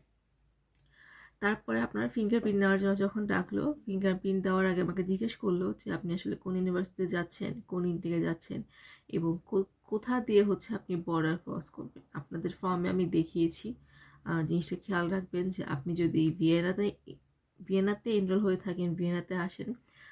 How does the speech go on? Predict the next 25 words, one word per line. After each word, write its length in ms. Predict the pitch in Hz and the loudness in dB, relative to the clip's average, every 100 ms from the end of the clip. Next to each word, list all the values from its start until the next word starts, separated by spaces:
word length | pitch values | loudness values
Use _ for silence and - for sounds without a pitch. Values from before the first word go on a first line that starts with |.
| _ | _
তাহলে 240 | 196 190 180 | 0 4 4
অবশ্যই 340 | 175 185 226 | 2 0 0
লিখবেন 320 | 208 190 202 | 0 2 0
যে 100 | 202 | 0
আপনি 220 | 190 190 | 0 0
ভিয়েনা 420 | 180 175 185 185 202 | -2 0 0 2 4
ইউনিভার্সিটির 600 | 190 175 175 - 202 196 | 2 2 -2 -4 -6 -2
জন্য 280 | 196 196 | 0 0
বা 260 | 226 208 180 | 0 0 0
ভিয়েনার 420 | 165 190 190 196 | 2 2 4 2
বর্ডারটা 440 | 180 170 170 - 170 | 2 0 0 -2 -4
ক্রস 260 | 165 165 | -2 -4
করবেন। 340 | - - 139 - - - - - | -4 -6 -4 -6 -12 -20 -20 -8
আর 200 | 196 190 | -2 0
যদি 320 | 185 196 220 226 | 2 0 0 -2
আপনি 260 | 220 233 | -2 -4
ভিয়েনা 400 | 196 185 185 185 | -2 2 2 2
না 240 | 180 175 165 | 2 2 0
যেয়ে 220 | - 175 | -2 -2
ইন্সব্রুক, 600 | 180 175 175 - 180 175 | 0 0 -2 0 2 0
গ্র্যাজ 340 | 175 165 165 - | -2 0 0 -4
বা 80 | 175 | -4
অন্য 260 | 175 185 | -2 0
কোথাও 300 | 208 208 214 | -2 -2 -2
যান, 200 | 190 170 | 0 0